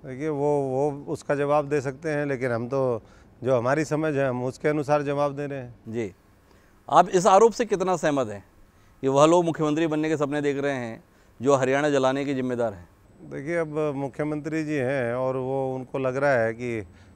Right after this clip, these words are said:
Speaker 1: कोई सपना देख रहा है, हमें तो लगता नहीं कि कहीं सपने भी इस तरह के आ रहे होंगे।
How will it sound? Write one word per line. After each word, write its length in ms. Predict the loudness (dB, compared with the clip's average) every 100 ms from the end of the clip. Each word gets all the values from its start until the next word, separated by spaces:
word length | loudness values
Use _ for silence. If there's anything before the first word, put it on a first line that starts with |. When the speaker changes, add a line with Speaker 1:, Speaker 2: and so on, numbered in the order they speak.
| -8
Speaker 1:
कोई 120 | -6
सपना 320 | -4 -4 -2 -2
देख 220 | -2 -2
रहा 160 | 0
है, 280 | 0 0 -4 -10
हमें 280 | -8 -6
तो 100 | -2
लगता 300 | -2 -2 -2
नहीं 140 | -2 -2
कि 380 | -2 -2 -6 -6
कहीं 140 | -4
सपने 320 | -2 -2 -2 -2
भी 100 | -2
इस 120 | -4
तरह 180 | -4 -2
के 100 | -2
आ 80 |
रहे 120 | -4 -6
होंगे। 260 | -8 -14